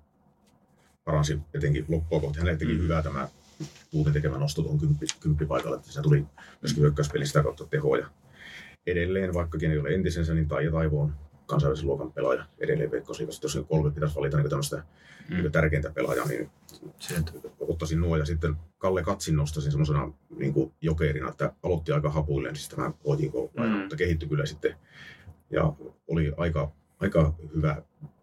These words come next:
Speaker 1: Ja tämä topparipeli oli minusta parhaimmillaan silloin, Kats Sissoko joskus tuossa
Speaker 2: Mm.
Speaker 1: elo-syyskuussa, tai sitten ennen kuin Kats sitten loukkaantui, sitten alkoi vähän rakata sieltä. Ja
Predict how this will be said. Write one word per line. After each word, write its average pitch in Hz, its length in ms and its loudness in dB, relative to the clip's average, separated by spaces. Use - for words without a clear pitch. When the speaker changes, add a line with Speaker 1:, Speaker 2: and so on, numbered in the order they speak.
Speaker 1:
Ja 76 120 -2
tämä 76 180 0
topparipeli 80 500 0
oli 80 80 2
minusta 80 220 0
parhaimmillaan 73 500 0
silloin, 71 360 0
Kats - 440 0
Sissoko 143 600 0
joskus 147 280 -2
tuossa - 280 0
Speaker 2:
Mm. - 160 -4
Speaker 1:
elo-syyskuussa, 73 1040 0
tai - 140 -4
sitten - 160 -12
ennen 65 140 -6
kuin 65 140 0
Kats - 180 -8
sitten - 220 -2
loukkaantui, 76 480 -2
sitten 76 340 -2
alkoi - 160 -2
vähän - 160 -4
rakata 82 300 2
sieltä. 80 340 0
Ja 69 140 0